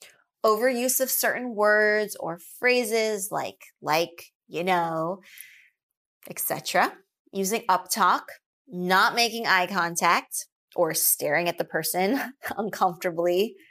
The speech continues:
standing too close and invading personal space, raising your voice and losing your temper, using profane language, and not defining terms,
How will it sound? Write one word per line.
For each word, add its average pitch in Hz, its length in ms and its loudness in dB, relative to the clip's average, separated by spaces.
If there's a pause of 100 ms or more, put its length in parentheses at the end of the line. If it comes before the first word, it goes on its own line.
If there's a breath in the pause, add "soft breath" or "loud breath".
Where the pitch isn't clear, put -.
(120)
standing 185 400 -2
too 208 180 -6
close 196 360 0
and 190 120 -6
invading 180 720 -4
personal 196 440 -2
space, 196 600 -2 (380 soft breath)
raising 165 420 -2
your 220 120 2
voice 220 280 2
and 214 100 -4
losing 214 300 0
your 233 120 -2
temper, 202 720 2 (460)
using 180 580 -6
profane 180 640 -4
language, 170 580 -4 (100)
and 156 420 -8 (100)
not 170 500 0
defining 226 640 0
terms, 185 460 -6